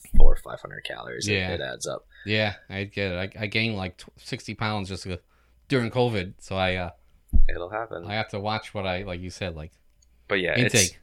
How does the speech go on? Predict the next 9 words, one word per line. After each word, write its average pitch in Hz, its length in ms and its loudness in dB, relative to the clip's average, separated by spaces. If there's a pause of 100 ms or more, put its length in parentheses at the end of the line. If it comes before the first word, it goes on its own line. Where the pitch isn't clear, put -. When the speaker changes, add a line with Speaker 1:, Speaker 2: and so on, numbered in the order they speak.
Speaker 1:
it's, 110 240 -4
um, 98 420 -2 (200)
there's 104 220 -4
definitely 104 380 -6
a 95 60 -4
lot 90 160 -2
of 87 100 -6
benefits. - 760 -6 (360)
Um, 82 320 -16